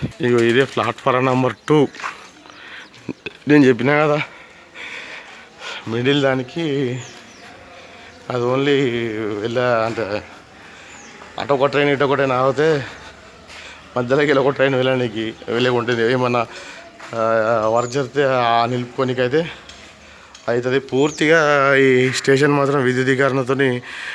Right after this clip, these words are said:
ఆ, నిండిపోయింది, పూర్తిగా ఎలక్ట్రిక్ వ్యవస్థతోని. ఓకే, ఇది ఆర్మూర్ రైల్వే స్టేషన్. ఆర్మూర్ రైల్వే స్టేషన్ ఉంది. టైమింగ్ చెప్పినా కదా, ఎవరైనా వెళ్ళాలని స-, అనుకున్న వాళ్ళు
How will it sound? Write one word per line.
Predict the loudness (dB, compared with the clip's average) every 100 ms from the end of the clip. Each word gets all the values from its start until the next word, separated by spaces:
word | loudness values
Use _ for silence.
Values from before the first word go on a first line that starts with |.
| -14 -18 -8
ఆ, | -4 -2
నిండిపోయింది, | 0 0 0 2 2 2 0 -4 -20 -20 -20 -16 -16 -16 -10 0
పూర్తిగా | 2 2 -2 0
ఎలక్ట్రిక్ | 2 2 0 -2
వ్యవస్థతోని. | 2 2 2 -2 -2 0 -2 -6 -16 -18 -20 -20 -20 -20 -20 -20 -20 -20 -20 -20 -20 -10 0
ఓకే, | 0
ఇది | 2 2 4
ఆర్మూర్ | 4 4 4 2 0 0
రైల్వే | 0 2 0
స్టేషన్. | 0 -2 0 -2 -4 -12 -18 -20 -20 -20 -20 -20 -20 -20 -20 -10 -2
ఆర్మూర్ | 0 2 2 2
రైల్వే | 4 2
స్టేషన్ | 0 -2 0
ఉంది. | 2 2
టైమింగ్ | 0 2 2 2 0
చెప్పినా | -2 0 2 2
కదా, | 0 -4 -12 -20 -20 -18 -18 -14 -2
ఎవరైనా | 2 4 4 2 0 -4 -18 -14 -2
వెళ్ళాలని | 2 4 4 2
స-, | 0
అనుకున్న | 2 4 4 2 2 2
వాళ్ళు | 4 4 2 0